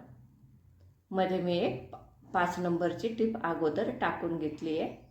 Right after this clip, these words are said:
ते आपल्याला उसवायची आहे आणि मग मी ही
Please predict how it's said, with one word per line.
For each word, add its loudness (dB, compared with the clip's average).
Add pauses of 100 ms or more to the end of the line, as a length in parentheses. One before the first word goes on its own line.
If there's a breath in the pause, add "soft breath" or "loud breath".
(720)
ते 0
आपल्याला 0
उसवायची 0
आहे -4
आणि -2
मग -2
मी -2
ही 2